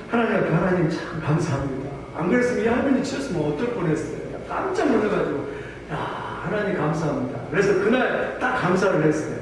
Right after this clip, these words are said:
그날 그리고 오전에 딱 그렇게 감사를 하고 딱 저녁 때가 됐는데 이제 일이 너무 많아서 너무 피곤해갖고 이제 저녁 좀 딱 됐는데 딴 집에 가서 일을 하는데 뭐 이런, 뭐 이렇게 기계를 고치다가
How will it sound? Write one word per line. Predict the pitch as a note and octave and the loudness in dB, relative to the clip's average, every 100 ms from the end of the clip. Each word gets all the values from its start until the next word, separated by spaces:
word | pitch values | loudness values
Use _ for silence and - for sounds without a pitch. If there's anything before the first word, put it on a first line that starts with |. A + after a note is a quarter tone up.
| - - - | -8 -6 2
그날 | D#4 E4 D#4 | 4 4 2
그리고 | D4+ C#4+ B3 A3+ | 0 2 4 4
오전에 | C#4+ D4+ C#4 B3+ | 4 4 4 2
딱 | B3 - | 0 4
그렇게 | A3+ A3 G#3+ - G#2 - - - - | 4 6 4 4 0 -4 -8 -10 -4
감사를 | G#3+ A#3 A#3 A3+ G#3+ | 0 4 4 4 4
하고 | G3+ F#3+ F#3 | 4 4 2
딱 | A#3 - | 0 0
저녁 | F#3+ A3+ - | 2 2 4
때가 | G#3 | 2
됐는데 | F#3+ F#3+ - F3+ D#3+ - | 2 0 0 0 0 0
이제 | D#3 | 0
일이 | D#3+ G#3 F3 | 2 4 4
너무 | F#3+ F#3 | 2 2
많아서 | F3+ E3 - | 2 2 0
너무 | - C#4+ C#4+ | 2 2 2
피곤해갖고 | B3 C4+ A#3 - E3 D3+ | 2 2 2 0 0 0
이제 | D3 | 0
저녁 | D#3 F#3+ G3 | 0 0 0
좀 | G3 | 0
딱 | - - | 0 0
됐는데 | F3+ F3+ F3 | 0 0 0
딴 | B3 B3 | 0 0
집에 | - G#3+ | 2 2
가서 | F#3+ D3+ | 2 2
일을 | E3+ G3 | 2 4
하는데 | F3 F3 D#3 C#3+ C#3 C#3+ - - - - - - - - | 2 2 0 -2 -2 -2 -4 -6 -8 -10 -12 -14 -14 0
뭐 | G#3+ F#3 - G#3+ | 2 4 2 4
이런, | G#3+ G3 - | 6 6 4
뭐 | G3 F#3 E3+ | 2 2 2
이렇게 | E3+ E3+ - - - - | 2 0 0 -2 -8 -10
기계를 | F3 G#3 G#3+ F3 | 0 2 4 4
고치다가 | D3+ - - - - - | 2 0 -2 -2 -2 -4